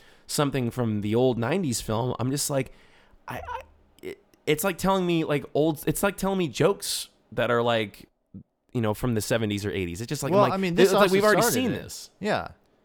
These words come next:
Speaker 1: Yeah,
Speaker 2: It
Speaker 1: but it, it just, it didn't feel like, it didn't feel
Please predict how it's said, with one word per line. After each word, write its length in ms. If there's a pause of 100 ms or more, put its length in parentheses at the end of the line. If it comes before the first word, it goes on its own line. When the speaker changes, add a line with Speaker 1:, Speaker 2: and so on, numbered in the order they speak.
(520)
Speaker 1:
Yeah, 120
Speaker 2:
It 40
Speaker 1:
but 100
it, 140
it 140
just, 200
it 80
didn't 240
feel 440
like, 340
it 80
didn't 280
feel 600